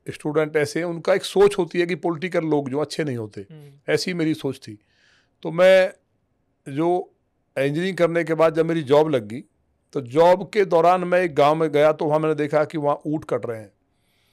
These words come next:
Speaker 1: स्लॉटर हाउस चल रहे हैं, और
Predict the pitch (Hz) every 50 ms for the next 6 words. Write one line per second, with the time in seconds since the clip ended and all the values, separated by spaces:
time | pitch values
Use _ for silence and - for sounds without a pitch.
0 | _ _ _ - - 160 156 165 165 160 156 139 147 151 143 - - 139 120 117
1 | 117 113 107 104 98 _ _ _ _ _ _ _ _ _ _ _ _ _ _ _
2 | _ _ _ _ _ _ _ _ _ _ _ _ _ - 139 151 156 - -